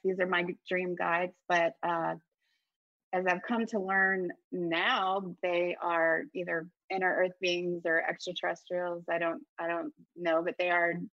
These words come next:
they're interdimensional beings, maybe even. And they showed me time,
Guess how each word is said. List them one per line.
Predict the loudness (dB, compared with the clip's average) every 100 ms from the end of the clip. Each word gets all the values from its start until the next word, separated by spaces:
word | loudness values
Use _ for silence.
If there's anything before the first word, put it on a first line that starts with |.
| _
they're | 0 2 0 -4 _ -2
interdimensional | 2 2 2 0 -2 -4 -2 -2 -2 0
beings, | 2 2 -2 -2
maybe | -2 -2 -2 -2
even. | -2 -4 -6 _ _ _ _ _ _ _ _ _ _ _
And | -2 0 2 -2 -6 -4
they | 4 4 6 2 0 -4
showed | -2 2 4
me | 4 0
time, | 0 -2 0 -2 -4